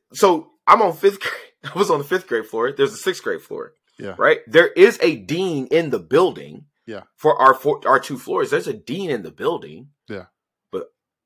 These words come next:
Speaker 1: don't even worry about it. I got fifth grade floor. It's three other teachers down here and me. Don't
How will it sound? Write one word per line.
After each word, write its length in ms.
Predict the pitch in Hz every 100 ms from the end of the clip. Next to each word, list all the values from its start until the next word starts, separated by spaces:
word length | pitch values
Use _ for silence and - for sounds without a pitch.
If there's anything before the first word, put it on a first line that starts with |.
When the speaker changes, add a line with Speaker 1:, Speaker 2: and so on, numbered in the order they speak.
| _ _ _ _
Speaker 1:
don't 180 | 113 131
even 140 | 123
worry 140 | 120 104
about 200 | 85 73
it. 80 | _ _ 123
I 60 |
got 160 | 139 117
fifth 160 | 113 -
grade 180 | 101
floor. 280 | - 104 123 _ _ _ _ _ _ _ -
It's 180 | 156
three 260 | - 170 170
other 140 | 135
teachers 380 | 131 147 127 110
down 240 | 120 117 110
here 300 | 120 104 - -
and 460 | 127 123 113 101 _
me. 380 | 92 104 92 80 _ _ 101
Don't 400 | 117 117 110